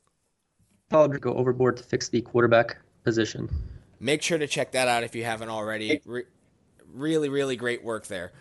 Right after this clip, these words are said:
Speaker 2: And when we come back, we're gonna move on from just talking about the quarterbacks. We're gonna talk about those free agents that they signed and the value that they bring.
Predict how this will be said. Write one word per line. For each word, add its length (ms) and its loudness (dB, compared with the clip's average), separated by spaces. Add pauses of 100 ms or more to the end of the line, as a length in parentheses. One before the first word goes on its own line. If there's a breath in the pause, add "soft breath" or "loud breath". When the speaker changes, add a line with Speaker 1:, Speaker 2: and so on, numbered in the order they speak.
(480 soft breath)
Speaker 2:
And 360 -2 (600)
when 180 -6
we 120 -4
come 180 -6
back, 320 0 (180)
we're 120 -8
gonna 140 -4
move 240 -6
on 180 -2
from 460 -6 (260)
just 160 -10
talking 240 -6
about 200 -6
the 60 -12
quarterbacks. 480 -6
We're 60 -12
gonna 180 -10
talk 280 -6
about 240 -10
those 200 -12
free 360 -10
agents 400 -8
that 260 -12
they 100 -10
signed 520 -6
and 160 -14
the 80 -12
value 460 -8
that 180 -12
they 140 -12
bring. 500 -14